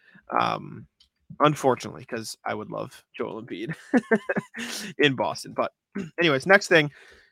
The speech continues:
Greg Swartz, I believe it was, uh, of Bleacher Report, floated Derek White as a most improved player candidate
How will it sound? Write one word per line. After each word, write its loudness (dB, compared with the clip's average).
Greg 8
Swartz, -2
I 8
believe 0
it 4
was, -2
uh, 4
of -2
Bleacher 0
Report, 2
floated 2
Derek 6
White 4
as 0
a -2
most -6
improved -12
player -2
candidate -4